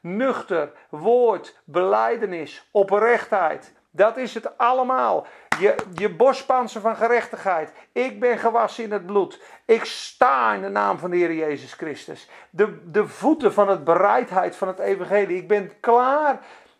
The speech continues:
Één Petrus drie vijftien. Zij ten alle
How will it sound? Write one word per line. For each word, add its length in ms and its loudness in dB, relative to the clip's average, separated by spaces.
Één 300 6
Petrus 460 4
drie 260 -8
vijftien. 680 -4
Zij 440 2
ten 360 -10
alle 400 0